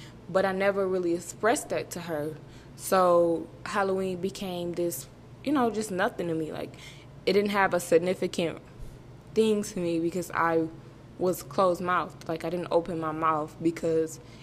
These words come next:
it was so much going on at that time where I felt like I couldn't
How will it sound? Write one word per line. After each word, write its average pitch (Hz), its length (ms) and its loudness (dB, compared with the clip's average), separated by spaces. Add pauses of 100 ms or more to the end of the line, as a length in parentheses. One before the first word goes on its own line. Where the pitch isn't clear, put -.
it 185 80 2
was 185 120 2
so 180 120 2
much 175 240 -4
going 170 240 -2
on 165 380 -4
at 175 160 -2
that 156 180 -4
time 156 420 -6
where 156 260 -2
I 165 120 -4
felt 160 220 -6
like 165 200 -4
I 160 60 -2
couldn't 165 540 -6